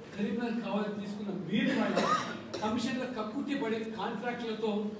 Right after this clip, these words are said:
ఇవాళ మీరు తగ్గుపడి కోర్టులో కేసులో వివాదంలోకి వెళ్ళి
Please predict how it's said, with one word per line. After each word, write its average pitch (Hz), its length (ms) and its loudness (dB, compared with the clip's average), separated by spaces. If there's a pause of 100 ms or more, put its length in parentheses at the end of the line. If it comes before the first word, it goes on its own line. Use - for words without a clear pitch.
(280)
ఇవాళ 208 240 2 (240)
మీరు 247 160 0 (140)
తగ్గుపడి 240 500 2 (580)
కోర్టులో 240 380 4 (160)
కేసులో 220 380 4 (100)
వివాదంలోకి 202 520 2
వెళ్ళి 220 200 0